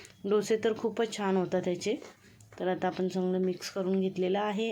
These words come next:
आणि बॅटर आपलं हे तयार आहे. तर इथे तवा तापत ठेवलेला आहे, थोडंसं असं तेल लावून घ्यायचं आहे. जास्त तेलाचा तर आपण वापर करतच नाही आंबोळी, डोसा, अप्पमसाठी. अगदी कमी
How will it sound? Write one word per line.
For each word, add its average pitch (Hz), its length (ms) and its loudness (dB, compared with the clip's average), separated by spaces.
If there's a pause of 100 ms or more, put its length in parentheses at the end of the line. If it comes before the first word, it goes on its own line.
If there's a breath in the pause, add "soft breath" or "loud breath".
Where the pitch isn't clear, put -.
(100)
आणि 196 160 0
बॅटर 185 340 0
आपलं 190 240 0
हे 190 160 0 (100)
तयार 180 260 2
आहे. 190 260 2 (440 loud breath)
तर 180 100 -2
इथे 190 280 0
तवा 175 260 0
तापत 170 200 -6 (100)
ठेवलेला 175 320 -2
आहे, 175 220 -2 (100)
थोडंसं 196 460 0
असं 190 140 -6 (120)
तेल 185 160 0
लावून 190 280 2
घ्यायचं 180 260 0
आहे. 185 60 0
जास्त 180 280 -2 (100)
तेलाचा 180 320 0
तर 180 120 -4
आपण 185 200 -2
वापर 180 300 -2
करतच 196 440 -2
नाही 196 140 0
आंबोळी, 175 420 0
डोसा, 170 420 -2 (600 loud breath)
अप्पमसाठी. 175 600 0
अगदी 175 260 0
कमी 190 300 2